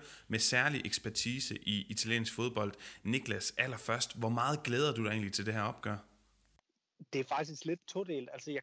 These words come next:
Speaker 2: glæder mig jo rigtig, rigtig meget. Jeg glæder mig som regel rigtig meget til at se Atalanta sådan helt generelt, men jeg er sådan lidt... Øh,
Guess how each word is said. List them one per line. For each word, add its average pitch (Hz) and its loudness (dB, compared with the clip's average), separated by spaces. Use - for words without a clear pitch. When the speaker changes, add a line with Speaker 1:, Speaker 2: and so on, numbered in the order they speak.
Speaker 2:
glæder 160 0
mig 185 -4
jo 131 -4
rigtig, 160 -6
rigtig 127 -8
meget. 120 -2
Jeg 131 -10
glæder 143 -4
mig 143 -16
som 139 -20
regel 135 -4
rigtig 143 -4
meget 120 -4
til - -14
at 120 -10
se - -10
Atalanta 123 -4
sådan 120 -12
helt 139 2
generelt, 123 4
men 120 0
jeg 123 10
er 147 8
sådan 170 0
lidt... 175 6
Øh, 127 8